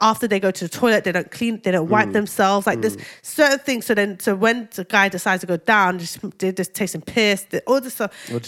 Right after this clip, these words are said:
Speaker 2: just sm-,
Speaker 1: or it
Speaker 2: smells
Speaker 1: just
Speaker 2: enough.
Speaker 1: smells. Do you know what I mean? Or your
Speaker 2: Trust me
Speaker 1: P H
Speaker 2: from
Speaker 1: balance is
Speaker 2: experience,
Speaker 1: co-,
Speaker 2: smell is just enough.
Speaker 1: and the P H balance might just be completely off. So they
Speaker 2: Mm.
Speaker 1: might just, so that's why people say, "Oh, it smells like fish," because your P H balance is just completely off. And there's so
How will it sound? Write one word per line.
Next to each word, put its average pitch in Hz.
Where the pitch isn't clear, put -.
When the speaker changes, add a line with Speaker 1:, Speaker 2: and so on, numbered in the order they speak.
Speaker 2:
just -
sm-, -
Speaker 1:
or -
it -
Speaker 2:
smells 220
Speaker 1:
just 214
Speaker 2:
enough. 220
Speaker 1:
smells. 202
Do -
you -
know 160
what 196
I 226
mean? 220
Or 220
your 226
Speaker 2:
Trust -
me 285
Speaker 1:
P 254
H 220
Speaker 2:
from 113
Speaker 1:
balance 226
is 127
Speaker 2:
experience, -
Speaker 1:
co-, 214
Speaker 2:
smell 127
is 113
just 117
enough. 117
Speaker 1:
and 226
the 208
P -
H -
balance 214
might 202
just -
be 202
completely 208
off. 220
So 202
they 190
Speaker 2:
Mm. 196
Speaker 1:
might 185
just, -
so 202
that's 233
why 214
people 226
say, 208
"Oh, 185
it 160
smells 185
like 175
fish," -
because 185
your 180
P -
H 196
balance 156
is 160
just -
completely 170
off. 190
And 175
there's 381
so 587